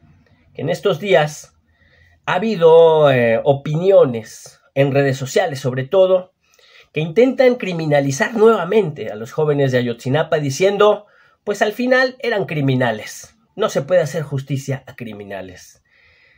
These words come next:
Y escuchar esa opinión, que puede ser aislada, que seguramente es muy equivocada, es un arranque de rabia venida desde un montón de prejuicios,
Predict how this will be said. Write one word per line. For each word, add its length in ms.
Y 340
escuchar 540
esa 260
opinión, 560
que 100
puede 280
ser 180
aislada, 560
que 200
seguramente 840
es 160
muy 300
equivocada, 580
es 140
un 120
arranque 600
de 140
rabia 400
venida 400
desde 260
un 140
montón 420
de 80
prejuicios, 680